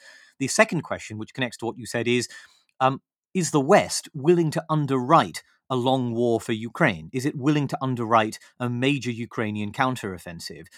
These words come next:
uh, over a period, uh, not just of months, possibly of years? And I thought it was really interesting to hear Emmanuel Macron talk about this earlier this week. Uh, I think it was Monday the thirteenth of June, for those looking backwards,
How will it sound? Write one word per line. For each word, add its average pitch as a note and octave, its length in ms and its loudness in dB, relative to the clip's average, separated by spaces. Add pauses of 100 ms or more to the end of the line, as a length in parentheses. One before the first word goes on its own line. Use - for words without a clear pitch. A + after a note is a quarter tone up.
(160)
uh, A#2 220 0
over A#2+ 320 0
a A#2 60 -4
period, B2 500 -2 (180)
uh, B2 300 -16
not D#3+ 260 -2
just F3 200 -8
of C3 80 -6
months, C#3 260 0
possibly C3 420 -2
of A2+ 100 -4
years? G2+ 520 -4 (420)
And B2+ 320 0 (160)
I B2+ 100 -4
thought D3+ 180 -2
it C#3 40 -2
was B2 120 -6
really D3 180 2
interesting D#3 420 -2
to G#2 80 -10
hear A#2 140 -2
Emmanuel B2 320 0
Macron D3+ 420 0
talk A#2 200 -6
about F#2+ 240 -4
this G2+ 240 -8
earlier A2+ 200 -2
this G#2 180 -8
week. B2 300 -6
Uh, G#2 180 -10
I G2+ 60 -12
think A#2 220 -14
it A2 80 -14
was G2+ 180 -16 (300)
Monday A#2+ 500 -2
the A2 100 -8
thirteenth B2+ 500 -4
of G2+ 60 -12
June, A#2 340 -2
for G#2 120 -10
those G2 220 -8
looking G#2 280 -6
backwards, - 560 -4